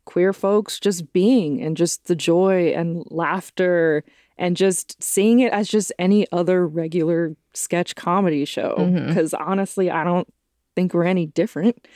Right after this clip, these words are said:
Speaker 1: <laughs> We're just doing sketch comedy, you know? And so honestly, I just hope people walk away with it, you know,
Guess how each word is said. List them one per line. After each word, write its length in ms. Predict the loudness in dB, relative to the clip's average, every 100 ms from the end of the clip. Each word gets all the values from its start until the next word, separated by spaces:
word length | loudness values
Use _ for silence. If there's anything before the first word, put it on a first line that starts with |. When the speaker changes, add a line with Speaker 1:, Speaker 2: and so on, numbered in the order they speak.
| -6 -6 -2 -2 -2
Speaker 1:
<laughs> 560 | -4 -4 -6 -10 0
We're 120 | 0
just 260 | 2 0 2
doing 260 | 2 4 2
sketch 340 | 0 -2 -2
comedy, 520 | -2 2 2 2 2
you 200 | 2 2
know? 360 | 2 2 0 -2 _ _ _
And 180 | -2 0
so 140 | 0 0
honestly, 440 | 2 2 2 0
I 80 | 2
just 180 | 0 0
hope 160 | -2
people 240 | 0 0 2
walk 260 | 2 0 0
away 240 | 2 2
with 180 | 2 2
it, 180 | 0 0
you 100 | -2
know, 340 | -2 -4 -6